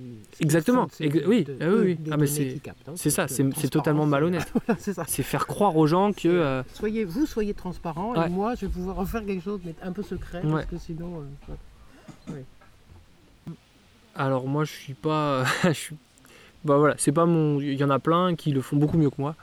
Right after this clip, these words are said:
Speaker 1: Ouais.
Speaker 2: de, de faire trace, garder des traces.
Speaker 1: Ouais.
Speaker 2: Moi je crois que j'ai, je suis trop, euh... j'aime bien la légèreté quoi.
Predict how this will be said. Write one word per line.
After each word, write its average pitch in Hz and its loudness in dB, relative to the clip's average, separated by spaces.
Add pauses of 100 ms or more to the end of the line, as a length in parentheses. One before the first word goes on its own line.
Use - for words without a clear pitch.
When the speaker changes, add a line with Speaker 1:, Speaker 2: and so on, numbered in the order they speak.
(120)
Speaker 1:
Ouais. 190 -14 (140)
Speaker 2:
de, 135 0
de 135 0
faire - -6
trace, 147 -2
garder 135 -2
des 127 -2
traces. 143 -6 (380)
Speaker 1:
Ouais. - -18 (1600)
Speaker 2:
Moi 143 0
je - -8
crois 156 -2
que 135 -4
j'ai, 131 -4
je 120 -10
suis 147 -12
trop, 151 -2
euh... 127 -6 (1200)
j'aime 131 -2
bien 156 0
la 147 -2
légèreté 131 -4
quoi. - -20